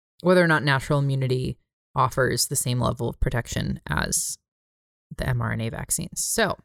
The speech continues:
<clears throat> start with a mask study. Cochrane, it, which is a British nonprofit that apparently is widely considered sort of the gold standard for its review of, uh, healthcare data,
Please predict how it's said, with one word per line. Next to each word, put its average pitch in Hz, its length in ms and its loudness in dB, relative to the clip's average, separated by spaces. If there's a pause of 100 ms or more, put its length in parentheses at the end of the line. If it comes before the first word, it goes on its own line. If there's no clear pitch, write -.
(260)
<clears throat> 196 500 2 (240)
start 202 200 0
with 175 100 0
a 156 40 2
mask 175 400 4
study. 143 460 0 (500)
Cochrane, 196 680 4 (320)
it, 170 240 0
which 170 220 2
is 160 120 0
a 160 40 0
British 160 580 4
nonprofit 170 720 2
that 160 80 -2
apparently 156 540 0 (100)
is 143 460 -2
widely 147 440 4
considered 143 540 2
sort 135 220 -4
of 131 60 -8
the 143 60 -2
gold 139 380 0
standard 202 540 2
for 165 140 4
its - 180 0
review 143 580 2
of, 143 540 0
uh, 135 260 0
healthcare 180 380 0
data, 196 320 4